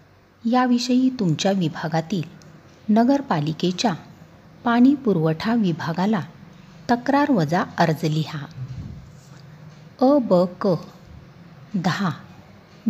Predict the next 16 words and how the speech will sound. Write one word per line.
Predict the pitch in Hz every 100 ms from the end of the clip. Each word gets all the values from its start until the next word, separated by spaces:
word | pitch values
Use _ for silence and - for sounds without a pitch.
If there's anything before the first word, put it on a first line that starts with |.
| 185
जय | 247 254
भारती, | 240 147 156 143 151 - - - - - - - - -
नेहरू | 208 226 247 269
नगर, | 233 165 170 160 - - - - - - -
कुर्ला | 226 208 196 202 - - - - - - -
पूर्व, | - 165 139 135 - - - - - - - - - -
मुंबई | 214 220 220 220 143 - - - - - -
चार | - 262 294
शून्य | 277 202 175 185
शून्य | - 247 233 156 - - - - -
शून्य | - - 285 311
दोन | 311 175 147 160
चार, | 156 165 139 - - - - - - - - - -
दिनांक | 196 240 262 269 262
चोवीस | 262 - 175 170 208 -
मे | 180 170